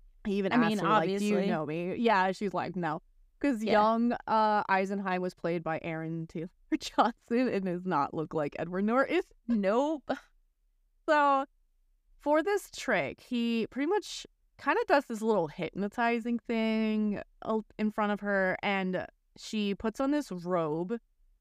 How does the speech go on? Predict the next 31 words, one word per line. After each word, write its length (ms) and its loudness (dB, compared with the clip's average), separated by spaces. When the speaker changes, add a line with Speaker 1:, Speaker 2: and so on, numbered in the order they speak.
Speaker 1:
and 260 0
he 120 0
has 320 2
her 280 0
stand 300 -4
in 80 -4
front 180 -2
of 60 -2
this 140 -6
big 200 -4
mirror 640 0
and 420 -2
wave 400 0
to 120 -8
her 180 -6
reflection 880 -2
and 120 -4
then 180 -4
bow 280 4
Speaker 2:
Uh-huh. 80 0
Speaker 1:
to 160 -2
it. 220 -4
And 80 0
then 160 4
as 160 2
she 140 -2
bows, 380 0
the 100 -6
reflection 1040 -2
doesn't 380 0
bow. 460 -4